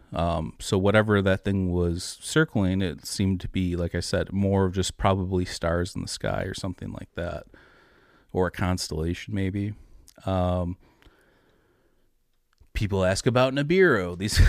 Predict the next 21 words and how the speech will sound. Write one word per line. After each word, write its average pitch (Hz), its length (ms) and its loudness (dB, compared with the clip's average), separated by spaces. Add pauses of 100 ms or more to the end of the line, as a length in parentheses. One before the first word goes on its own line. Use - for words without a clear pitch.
(120)
<laughs> - 180 -12
again, 127 320 -2
this 110 220 -6
is, 104 400 -8
this 101 220 -8
is, 92 560 -4
we 95 100 -2
can 110 100 -2
all 104 160 2
thank, 104 540 2
uh, 90 480 6 (320)
<laughs> - 400 -18
we - 1500 -14
can 92 120 -6
all 95 100 -4
thank 87 240 -4
what's 95 260 -2
his 90 200 -12
face, 90 320 -6
old 101 200 0
man, 95 600 2